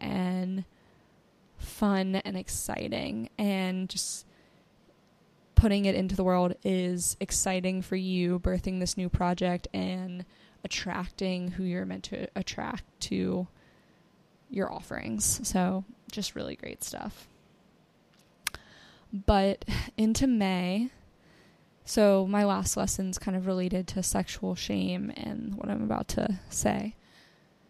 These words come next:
So into May, kind of that uneasy quarantine, bubbling stuff <laughs> was happening, and I ended up, um,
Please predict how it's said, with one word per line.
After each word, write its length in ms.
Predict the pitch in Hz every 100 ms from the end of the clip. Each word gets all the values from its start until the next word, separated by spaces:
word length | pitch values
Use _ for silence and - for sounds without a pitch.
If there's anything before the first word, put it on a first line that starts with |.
| _ _ _ _ _ _ -
So 640 | - 226 220 214 214 220 220 - - - -
into 280 | 220 220 233
May, 520 | 220 196 196 190 190 -
kind 180 | 190
of 140 | 185 180
that 340 | 196 190 202 -
uneasy 800 | 208 196 190 190 190 190 190 190 - -
quarantine, 1000 | - 202 185 185 - 190 180 180 180 185 -
bubbling 760 | 196 185 185 180 180 180 185 - - _ - - _ _
stuff 840 | - - - 180 180 - - - - - -
<laughs> 880 | 214 - - - - - - - -
was 100 | 208
happening, 600 | 196 175 190 185 180 180
and 80 | 180
I 220 | 202 202 -
ended 240 | 208 196
up, 400 | 196 190 185 - - -
um, 580 | 202 190 190 190 185 185